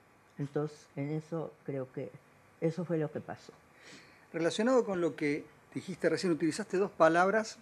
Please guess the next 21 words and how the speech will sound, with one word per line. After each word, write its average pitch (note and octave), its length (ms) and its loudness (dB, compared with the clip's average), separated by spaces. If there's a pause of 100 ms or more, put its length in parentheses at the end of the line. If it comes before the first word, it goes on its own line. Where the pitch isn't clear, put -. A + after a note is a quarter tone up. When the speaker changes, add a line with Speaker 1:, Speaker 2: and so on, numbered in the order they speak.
(580)
Speaker 2:
que B2+ 120 -2
me B2+ 100 0
habilitan C3 520 2
a A2+ 80 0
la A2 60 -4
segunda C3 580 2 (580)
pregunta. B2 560 2
Una B3 300 8
es A3 100 0 (180)
preguntas D3 720 0 (200)
y C3+ 80 0
la C3+ 100 2
otra C#3 220 -2
es - 240 -6 (640)
palabras. A#2 640 0 (1300)
Eh, F3 120 -2
María A#3+ 400 4
antes, A3 440 0 (220)
eh, C3 140 -4 (340)
comparó D3+ 720 4 (960)
tu A#2+ 340 -4